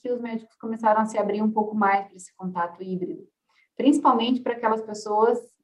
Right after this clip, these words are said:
que já tinham um bom relacionamento com eles.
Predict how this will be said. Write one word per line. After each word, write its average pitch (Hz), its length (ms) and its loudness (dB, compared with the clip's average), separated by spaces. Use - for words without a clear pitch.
que 226 360 -8
já 220 180 -2
tinham 247 480 0
um 233 60 4
bom 220 240 8
relacionamento 202 1040 -2
com 180 340 0
eles. 151 320 -8